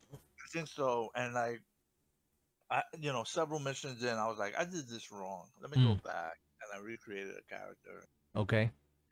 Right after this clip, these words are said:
Speaker 2: Paco's been
Speaker 1: I'm
Speaker 2: playing
Speaker 1: Fallout, so.
Speaker 2: Paco's been playing Unravel. Yes, I, did I beat Unravel? They got two of those. I
Speaker 1: I
Speaker 2: think I
Speaker 1: think you
Speaker 2: played Unravel towards the end. I would have to,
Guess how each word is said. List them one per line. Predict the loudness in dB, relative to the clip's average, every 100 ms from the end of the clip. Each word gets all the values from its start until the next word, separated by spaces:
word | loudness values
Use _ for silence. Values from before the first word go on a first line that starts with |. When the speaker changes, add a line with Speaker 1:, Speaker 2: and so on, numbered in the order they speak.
| _ _ _ _ _ _ _ 10
Speaker 2:
Paco's | 12 12 12
been | 12
Speaker 1:
I'm | 12
Speaker 2:
playing | 12 12 10 6 2 -12 -16
Speaker 1:
Fallout, | -18 -10 -10 -10
so. | -14 -14 -18 -20 _ -16 -16 4 8
Speaker 2:
Paco's | 10 12
been | 12
playing | 12 12 12 12
Unravel. | 12 12 12 12 10 12 12 12 12 12 10 8 6
Yes, | 12 12 12 12
I, | 12 12 10 _ _ _ _ 6
did | 10
I | 12
beat | 12 12 12
Unravel? | 12 12 12 12 10 8 6 _ _ _ _ _ _ _ 6
They |
got | 10 10
two | 12 12 12
of |
those. | 12 10 6 4 -2 -6 _ _
I | 10
Speaker 1:
I |
Speaker 2:
think | 12 12
I | 12
Speaker 1:
think | 12 12
you |
Speaker 2:
played | 12 12 12
Unravel | 12 12 12 12 12 12 12 12 12 8
towards | 8 12 12 12 12
the | 8 8
end. | 8 10 12
I | 12
would | 12
have | 12 12
to, | 12 12